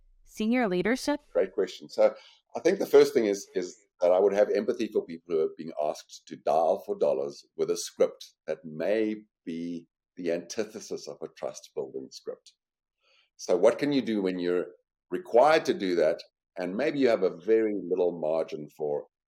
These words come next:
Speaker 2: adding something in that distinguishes you and builds trust? And I would say, as a young salesperson, I wish I had known this, 'cause in our lives as sellers or as humans in any other real profession, our best estimate is you will meet about ten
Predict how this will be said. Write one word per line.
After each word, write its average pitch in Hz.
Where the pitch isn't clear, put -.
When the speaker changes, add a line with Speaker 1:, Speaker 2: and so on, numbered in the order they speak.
Speaker 2:
adding 92
something 82
in 69
that 67
distinguishes 85
you 73
and 69
builds 73
trust? -
And 98
I 107
would 117
say, 110
as 98
a 95
young 90
salesperson, 113
I 98
wish 113
I 85
had 82
known 82
this, 78
'cause 98
in 101
our 120
lives 92
as -
sellers 98
or 104
as -
humans -
in 80
any 80
other 90
real 69
profession, 67
our 107
best 170
estimate 135
is 98
you 92
will 104
meet 95
about 76
ten 98